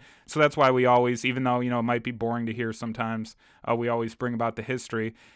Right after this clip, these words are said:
And in the case of this train derailment, it's a history of deregulation, uh, going through many presidents. Um, so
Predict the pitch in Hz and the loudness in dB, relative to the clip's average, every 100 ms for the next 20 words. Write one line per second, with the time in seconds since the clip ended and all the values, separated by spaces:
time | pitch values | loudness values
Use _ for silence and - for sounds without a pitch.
0 | _ - 117 117 120 113 135 131 127 120 | _ -2 0 0 -2 -2 0 0 -2 -4
1 | 120 - 156 160 139 131 127 127 120 120 | -4 -2 -2 0 0 0 0 -2 -4 -6
2 | 117 - 113 113 123 - 123 117 - 110 | -4 -2 -2 -2 -4 -4 -6 -4 -2 -4
3 | 107 117 110 110 110 107 110 - 110 107 | -4 -4 -2 -4 -6 -4 -6 -6 -6 -8
4 | 101 110 110 117 117 113 113 117 113 127 | -6 -4 -2 -2 -2 -2 -4 -2 0 0
5 | 127 127 123 117 123 131 - - - - | -2 -2 -2 -2 -6 -6 -10 -18 -20 -20
6 | - 113 113 110 110 - 117 113 | -6 -2 0 -2 -4 -2 0 0